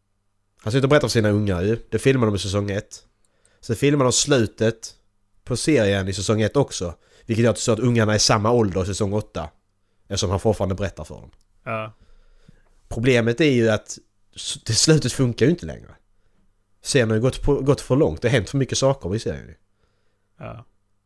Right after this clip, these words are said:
Speaker 1: Så de var ju tvungna, därför var de tvungna att <laughs> tjohorna detta. Han ska vara ihop med Robin. Okej, men nu har vi skrivit att, nu har vi skrivit här två säsonger sedan att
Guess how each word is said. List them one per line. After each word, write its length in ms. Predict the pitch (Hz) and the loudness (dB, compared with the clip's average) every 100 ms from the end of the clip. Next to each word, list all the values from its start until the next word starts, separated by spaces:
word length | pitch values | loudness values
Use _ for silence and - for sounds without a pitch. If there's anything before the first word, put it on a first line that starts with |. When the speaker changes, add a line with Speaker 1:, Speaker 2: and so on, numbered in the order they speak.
| _ - | _ -10
Speaker 1:
Så 140 | 135 | -2
de 120 | 135 | 2
var 60 | 143 | 2
ju 40 | |
tvungna, 580 | 143 151 151 143 117 110 - _ _ _ _ | 0 2 2 2 2 0 -2 _ _ _ _
därför 260 | 127 143 139 | 2 2 4
var 80 | 127 | 2
de 100 | 123 | 2
tvungna 320 | 165 185 151 | 0 0 2
att 60 | 131 | 2
<laughs> 160 | 123 - | 0 0
tjohorna 460 | - 156 120 110 | 2 2 2 2
detta. 260 | 123 143 - | 0 0 0
Han 120 | 131 | 0
ska 120 | - | 2
vara 100 | 139 | 2
ihop 120 | 170 165 | 2 0
med 100 | 131 | 0
Robin. 320 | 127 92 101 | 0 0 -2
Okej, 380 | 143 170 107 - - | 0 2 2 -2 -8
men 120 | 135 | 0
nu 40 | 143 | 2
har 80 | |
vi 80 | 135 | 2
skrivit 360 | - 185 202 165 | 0 2 2 2
att, 100 | 151 | 0
nu 100 | 151 | 0
har 80 | 135 | 0
vi 100 | 139 | -2
skrivit 400 | - 196 165 - | 0 2 2 2
här 280 | 143 117 | 0 0
två 240 | 117 - 143 | -2 0 0
säsonger 360 | 120 143 107 | 2 2 2
sedan 160 | 104 113 | 0 0
att 160 | 113 | -2